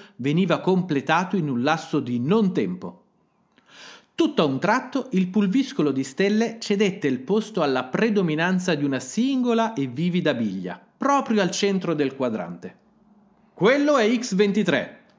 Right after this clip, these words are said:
disse Gérard sicuro di sé. Intrecciò con forza le mani scarne dietro di sé,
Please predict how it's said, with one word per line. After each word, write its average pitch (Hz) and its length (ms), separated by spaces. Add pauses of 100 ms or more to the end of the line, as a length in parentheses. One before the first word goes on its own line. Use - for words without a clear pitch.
disse 147 360
Gérard 113 400
sicuro 110 360
di 107 120
sé. - 260 (460)
Intrecciò 226 560
con 147 180
forza 202 360
le 143 100
mani 135 200
scarne 190 540
dietro 147 280
di 127 120
sé, 101 240